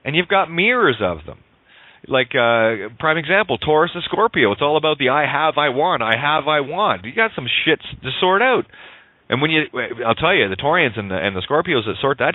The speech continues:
shit out, powerful beings. If they can't sort it out, they're a fucking mess.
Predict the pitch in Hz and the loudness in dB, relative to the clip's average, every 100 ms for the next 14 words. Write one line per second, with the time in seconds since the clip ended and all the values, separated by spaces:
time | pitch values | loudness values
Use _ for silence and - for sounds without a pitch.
0 | - 208 226 254 - 135 170 196 180 226 | 0 0 0 -2 -2 0 0 0 -2 -2
1 | 143 - - - - - 104 131 147 190 | -4 -10 -20 -20 -20 -8 -2 -2 0 -2
2 | 202 226 226 247 262 95 87 - - 180 | 0 0 2 2 0 0 -2 -4 -4 -2
3 | - 120 117 240 254 | 0 -2 0 0 0